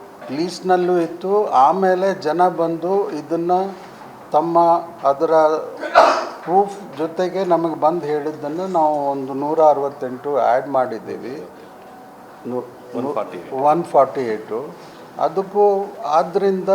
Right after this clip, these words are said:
Speaker 1: ಈ ಮೀಡಿಯಾದಲ್ಲಿ ಏನು ಗೊಂದಲ ಎದ್ದಿದೆ ಇದಕ್ಕೆ ಏನು, ಆ, ಸಬ್ಸ್ಟೆನ್ಸ್ ಇಲ್ಲ ಅಂತ ನಾವು ಎಕ್ಸ್ಪ್ಲೇನ್ ಮಾಡಿದ್ವಿ.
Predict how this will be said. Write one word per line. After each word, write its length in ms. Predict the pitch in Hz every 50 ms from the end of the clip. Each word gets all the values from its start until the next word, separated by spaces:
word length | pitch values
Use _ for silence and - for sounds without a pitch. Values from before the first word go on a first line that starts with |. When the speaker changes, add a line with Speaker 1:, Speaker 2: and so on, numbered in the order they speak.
| 202 202 190
Speaker 1:
ಈ 280 | 170 175 185 185 185 180 175 - - - - - - - - - - - - - - - - - -
ಮೀಡಿಯಾದಲ್ಲಿ 720 | 135 143 160 180 196 190 202 202 190 196 190 175 175 170 165
ಏನು 260 | 165 165 170 165 156 - - - - -
ಗೊಂದಲ 340 | - 135 143 165 170 170 185
ಎದ್ದಿದೆ 580 | 185 175 160 156 139 151 147 143 170 196 190 175
ಇದಕ್ಕೆ 440 | 156 143 160 165 165 - 160 160 156
ಏನು, 640 | 151 160 165 175 175 175 170 156 - - - - - - - - - - - 131
ಆ, 300 | 127 123 123 123 120 120 117 -
ಸಬ್ಸ್ಟೆನ್ಸ್ 600 | - 139 135 - - - 185 180 170 160 - -
ಇಲ್ಲ 240 | 143 135 139 131 123
ಅಂತ 180 | 120 117 -
ನಾವು 280 | 165 175 180 175 160 135
ಎಕ್ಸ್ಪ್ಲೇನ್ 520 | 117 117 - - - - 147 151 147 139
ಮಾಡಿದ್ವಿ. 540 | 127 120 107 95 98 95 95 - - - -